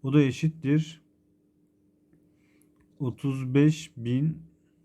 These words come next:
çarpı altı virgül sekiz bölü yüz. Şimdi bölü yüzler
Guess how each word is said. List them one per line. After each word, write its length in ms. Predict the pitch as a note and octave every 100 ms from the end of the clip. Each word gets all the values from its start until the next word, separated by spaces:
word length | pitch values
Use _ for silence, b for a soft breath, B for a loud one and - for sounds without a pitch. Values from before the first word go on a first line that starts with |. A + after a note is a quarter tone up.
| _ _ _ _ _ _ _ _
çarpı 500 | - B2+ B2 - A#2
altı 540 | A#2 C#3+ B2+ A#2+ B2+
virgül 300 | A#2 A2 G#2
sekiz 680 | F#2+ B2 A#2+ C#3 C#3+ C3+ A#2
bölü 200 | B2 C3
yüz. 380 | A#2+ G2+ - -
Şimdi 320 | - C#3 B2+ A#2
bölü 200 | A#2+ C3+
yüzler 520 | D3 B2+ A#2+ B2 B2+